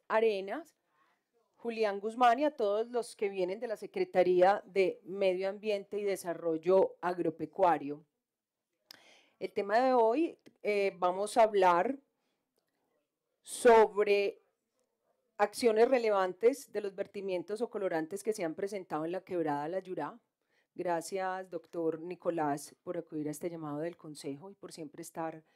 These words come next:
tan pendiente de nosotros. Esta proposición la hizo el concejal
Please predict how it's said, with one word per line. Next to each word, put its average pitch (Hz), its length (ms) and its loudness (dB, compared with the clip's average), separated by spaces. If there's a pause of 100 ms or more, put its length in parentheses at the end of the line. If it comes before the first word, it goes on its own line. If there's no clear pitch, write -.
(420)
tan 175 300 -10 (100)
pendiente 156 800 -8
de 202 200 -2
nosotros. 147 760 -8 (800)
Esta 220 560 0
proposición 196 720 -4
la 226 200 6
hizo 196 600 -2
el 185 120 -10
concejal 160 760 -6